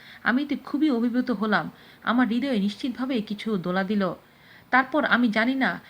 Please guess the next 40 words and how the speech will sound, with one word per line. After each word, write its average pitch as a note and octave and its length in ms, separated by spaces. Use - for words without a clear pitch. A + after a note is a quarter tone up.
কেন B3+ 220
ওই C4+ 280
গ্রীষ্মে B3+ 440
আমি G#3 280
কোরআন A#3+ 460
প্রোগ্রাম A3 400
ডাউনলোড G#3+ 420
করেছিলাম। G#3+ 520
আমি G#3 360
আরবিতে A#3+ 440
তা G3 140
শুনতাম A3+ 460
আর F#3+ 200
ইংরেজিতে G#3+ 440
পড়তাম। F#3+ 480
তারপর C#4 340
আমি B3 220
ইসলাম C4+ 380
নিয়ে B3+ 160
চিন্তা A3 300
করতে B3 300
শুরু G#3 240
করলাম। F#3+ 420
অনেক A3 360
বই A3 160
পড়তে G#3 320
থাকলাম, G3+ 460
কিন্তু C#4+ 300
দুই A3+ 200
মাস D4+ 200
পর D4 200
আমি C4 200
শেষ D4 240
পর্যন্ত C#4 380
ইসলাম G#3 420
বেছে G#3+ 220
নেওয়ার A3+ 220
কথা A3 240
ভাবতে F#3 340
থাকলাম। G3 480